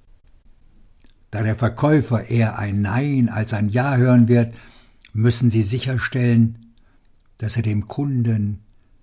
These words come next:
den werthaltigen Nutzen erklären wird. Vertriebscoaching-Szenario zwei. Kein zweites Treffen vereinbaren.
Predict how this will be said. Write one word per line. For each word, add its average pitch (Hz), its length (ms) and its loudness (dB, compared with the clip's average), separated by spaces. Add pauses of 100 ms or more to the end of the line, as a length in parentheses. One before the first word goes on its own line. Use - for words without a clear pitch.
(180)
den 104 260 -4
werthaltigen 110 880 -4
Nutzen 101 680 -4 (500)
erklären 98 760 -8
wird. - 520 -14 (1600)
Vertriebscoaching-Szenario 117 1600 0
zwei. 117 680 -8 (1160)
Kein 117 300 0
zweites 120 460 0
Treffen 135 380 -2
vereinbaren. 87 920 -8